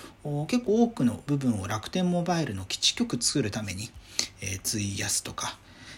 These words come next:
えー、あと、まあ、具体的な内容として、まあ、郵便局内に基地局作るっていうのはもちろんなんですけど、物流ですね、通販事業の楽天なんで、えー、その共同の物流事業、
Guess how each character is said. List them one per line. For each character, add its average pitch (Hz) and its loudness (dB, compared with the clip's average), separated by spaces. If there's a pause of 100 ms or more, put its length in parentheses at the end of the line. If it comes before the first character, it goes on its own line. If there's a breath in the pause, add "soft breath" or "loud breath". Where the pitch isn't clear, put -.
(140)
え 113 -2
ー、 139 0
あ 143 -2
と、 165 0
ま 170 4
あ、 - 4
具 156 4
体 208 6
的 220 2
な 220 6
内 208 4
容 202 2
と 208 0
し 202 0
て、 262 4
ま 160 4
あ、 120 -8
郵 196 2
便 208 4
局 220 2
内 156 2
に 101 -6 (100)
基 - -8
地 - 6
局 - 0
作 - 0
る 120 0
っ 107 -2
て - -8
い - -8
う 98 -6
の 95 -4
は 92 -4
も 101 -4
ち - -2
ろ 107 0
ん 95 -4
な 95 -8
ん 98 -10
で 98 -10
す - -4
け - -6
ど、 123 0 (400 loud breath)
物 143 2
流 233 4
で 269 0
す 240 -2
ね、 143 2
通 180 -2
販 208 2
事 220 4
業 170 4
の 110 2
楽 101 -8
天 101 -6 (100)
な 117 0
ん 101 -4
で、 104 -6 (580 loud breath)
え 120 -2
ー、 110 -2
そ 147 0
の 143 2
共 165 4
同 165 0
の 196 2
物 147 0
流 143 4
事 131 0
業、 107 2